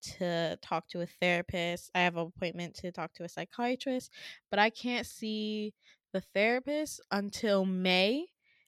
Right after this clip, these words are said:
and the psychiatrist until August. So I'm kinda <laughs> put in a blockade. So I'm kinda in a situation where I kinda really need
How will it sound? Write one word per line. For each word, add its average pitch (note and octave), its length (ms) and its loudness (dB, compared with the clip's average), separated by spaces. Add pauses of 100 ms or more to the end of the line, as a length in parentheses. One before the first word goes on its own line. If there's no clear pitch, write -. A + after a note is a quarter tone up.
(160)
and G3 560 4
the G3 260 4
psychiatrist G#3 920 0
until F3 400 -2
August. - 560 0 (340)
So G#3 280 6
I'm G3+ 180 6
kinda G3+ 720 4 (340)
<laughs> - 420 4
put G#3+ 220 2
in F#3+ 140 2
a F#3+ 40 0
blockade. F#3 680 4 (360)
So G3+ 340 4
I'm G3 180 2
kinda A#3 520 2 (100)
in G#3+ 180 0
a G#3 220 2
situation G#3 500 -2
where G3+ 280 2
I G3 100 -2
kinda C#4 340 -4
really G#3+ 300 2
need G3+ 400 -2